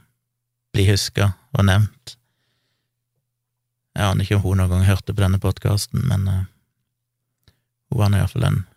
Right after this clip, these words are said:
en bekjent. Så det var veldig, veldig trist å få det budskapet. Jeg holdt på å si fuck cancer, men det gidder jeg ikke, for at fuck cancer, det føler jeg er så ødelagt av han der danske alternativduden.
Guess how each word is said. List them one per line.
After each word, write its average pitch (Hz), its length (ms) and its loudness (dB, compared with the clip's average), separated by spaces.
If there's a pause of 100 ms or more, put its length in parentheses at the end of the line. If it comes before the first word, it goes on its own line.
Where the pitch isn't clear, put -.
(220)
en 110 80 2
bekjent. - 560 -4 (960)
Så 135 140 -2
det 120 100 4
var 107 220 2 (340)
veldig, 98 300 0
veldig 95 180 0
trist - 400 -2 (720)
å 107 160 -4
få 101 220 0
det 98 160 4
budskapet. 98 580 -2 (3500)
Jeg 117 140 0
holdt 101 100 -2
på 104 80 4
å - 60 -4
si 98 100 2
fuck - 240 -2
cancer, - 480 0
men - 160 0
det 95 140 0
gidder 101 180 0
jeg - 140 -4
ikke, - 160 -10
for - 100 -4
at - 160 -8
fuck 95 160 -4
cancer, 98 400 -2
det 98 160 -4
føler 95 320 -2
jeg 98 80 0
er 95 80 -4
så - 160 -4
ødelagt 95 560 -2
av 92 160 -2
han 92 80 -2
der 90 240 -2
danske 90 400 -4
alternativduden. 95 960 0